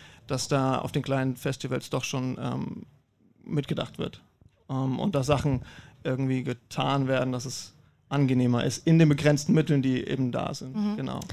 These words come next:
Speaker 2: Aber was denn zum Beispiel? Komm, also du hast die barrierefreie Toilette genannt, was kannst du denn noch konkret
Speaker 1: Genau, dass wir ein
Speaker 2: sagen?
Speaker 1: bisschen schauen, dass, dass irgendwelche Kabelwege, ne, dass da irgendwie Sachen drüber sind, dass man drüber rollen kann
Speaker 2: Mhm.
Speaker 1: und dass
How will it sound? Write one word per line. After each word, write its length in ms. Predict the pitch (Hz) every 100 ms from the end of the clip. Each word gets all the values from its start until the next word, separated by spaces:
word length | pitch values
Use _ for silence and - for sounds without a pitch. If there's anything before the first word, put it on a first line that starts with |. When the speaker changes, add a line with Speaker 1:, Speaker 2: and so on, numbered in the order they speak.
| - -
Speaker 2:
Aber 260 | 196 185 185
was 220 | 196 220 -
denn 180 | 165
zum 140 | 160 -
Beispiel? 280 | - - 202
Komm, 160 | 104 247
also 160 | 208 196
du 100 | 202
hast 220 | 208 202
die 100 | 196
barrierefreie 480 | 185 190 202 196 196
Toilette 380 | - 190 208 214
genannt, 340 | 220 220 214
was 300 | 196 196 -
kannst 240 | 190 202 185
du 40 |
denn 140 | 185
noch 220 | 185 185 -
konkret 720 | 190 175 185 180 - - - -
Speaker 1:
Genau, 160 | 156 180
dass 120 | 196
wir 60 | 190
ein 40 |
Speaker 2:
sagen? 20 |
Speaker 1:
bisschen 200 | 180 185
schauen, 260 | 170 170 170
dass, 140 | 156 -
dass 360 | - 143 - - - - - _ -
irgendwelche 340 | - 156 139
Kabelwege, 680 | - 139 143 143 135 131 131
ne, 180 | 170 185
dass 140 | 151
da 280 | 156 143 139
irgendwie 360 | 160 143 139 139
Sachen 260 | 151 139
drüber 260 | 143 139 131
sind, 120 | 135
dass 100 | 131
man 120 | 139
drüber 260 | - 135 131
rollen 320 | 123 123 127
kann 240 | - 135
Speaker 2:
Mhm. 60 | 135
Speaker 1:
und 80 | 135
dass 180 | 131